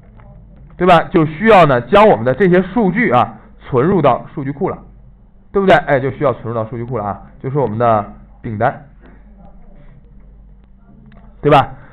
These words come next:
然后我们就需要呢，把这个订单的信息和下边你所购买的商品的信息都需要存入到我们的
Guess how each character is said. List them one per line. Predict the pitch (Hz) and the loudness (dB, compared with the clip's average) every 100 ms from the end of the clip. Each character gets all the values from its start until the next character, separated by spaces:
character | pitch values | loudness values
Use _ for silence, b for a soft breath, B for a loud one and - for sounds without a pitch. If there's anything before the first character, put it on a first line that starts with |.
| B | B
然 | 160 | 4
后 | 196 175 - | 6 6 6
我 | 139 | 2
们 | 117 | 2
就 | 156 160 | 2 0
需 | 156 190 | 0 2
要 | 202 151 | 4 4
呢， | 120 - - | 2 -2 -6
把 | 107 | -4
这 | 123 | -2
个 | 139 | -4
订 | 135 180 | -2 2
单 | 190 | 4
的 | 220 | 4
信 | 156 170 156 | 0 -4 -4
息 | 175 208 | -4 -4
和 | - 127 | -4 -4
下 | 139 240 180 | -2 2 4
边 | 156 175 | 2 0
你 | 139 | -2
所 | - 113 | -2 -4
购 | - 233 | 2 4
买 | 160 101 | 4 0
的 | 117 | -6
商 | - 214 | 0 2
品 | 233 | 2
的 | 120 | -4
信 | 110 135 | -8 -8
息 | 127 160 156 B B | -4 -6 -6 B B
都 | 208 214 | 2 4
需 | 208 185 | 4 2
要 | 135 - | 2 0
存 | - 113 | -12 -8
入 | 143 | -2
到 | 131 | -2
我 | 98 | -2
们 | 98 | -6
的 | 98 | -8